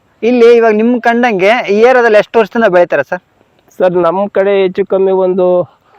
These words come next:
Speaker 2: ಹತ್ತು ವರ್ಷದಿಂದ ಬೆಳೀತಾ ಇದ್ದಾರೆ
Speaker 1: ಹತ್ತು
Speaker 2: ಸರ್.
Speaker 1: ವರ್ಷದಿಂದ?
Speaker 2: ಬೆಳೀತಾ ಇದ್ದಾರೆ.
Speaker 1: ಹಾ.
Speaker 2: ನಾವು ಎರಡನೇ ವರ್ಷ ಇದಷ್ಟೇ.
Speaker 1: ಹಾ.
Speaker 2: ನಮ್ ಕಡೆ ಎಲ್ಲಾನು ಒಂದ್ ಹತ್ತು ವರ್ಷದಿಂದ ಬೆಳೀತಾರೆ.
Speaker 1: ಹಾ.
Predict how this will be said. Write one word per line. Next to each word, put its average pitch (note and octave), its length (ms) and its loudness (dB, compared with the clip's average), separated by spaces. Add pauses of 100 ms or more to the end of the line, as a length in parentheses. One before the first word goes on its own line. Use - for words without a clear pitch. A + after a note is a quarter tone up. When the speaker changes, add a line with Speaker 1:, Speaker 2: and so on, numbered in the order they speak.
(240)
Speaker 2:
ಹತ್ತು E3 240 -6
ವರ್ಷದಿಂದ F3+ 380 -2
ಬೆಳೀತಾ D#3+ 340 -4
ಇದ್ದಾರೆ C3 260 -6
Speaker 1:
ಹತ್ತು C#3+ 160 -6
Speaker 2:
ಸರ್. E3 80 -2
Speaker 1:
ವರ್ಷದಿಂದ? D3 260 -4 (220)
Speaker 2:
ಬೆಳೀತಾ C#3+ 280 -6
ಇದ್ದಾರೆ. B2+ 360 -10
Speaker 1:
ಹಾ. A#2+ 260 -8 (520)
Speaker 2:
ನಾವು E3 480 -2
ಎರಡನೇ D#3+ 300 -2
ವರ್ಷ D#3 260 -4
ಇದಷ್ಟೇ. C#3 480 -6
Speaker 1:
ಹಾ. C3+ 540 -6 (420)
Speaker 2:
ನಮ್ E3+ 180 -4
ಕಡೆ G#3 260 0
ಎಲ್ಲಾನು F#3 320 0
ಒಂದ್ D3+ 400 -4
ಹತ್ತು C#3+ 200 -4
ವರ್ಷದಿಂದ C#3+ 360 -6
ಬೆಳೀತಾರೆ. C#3 500 -8
Speaker 1:
ಹಾ. C3+ 280 -6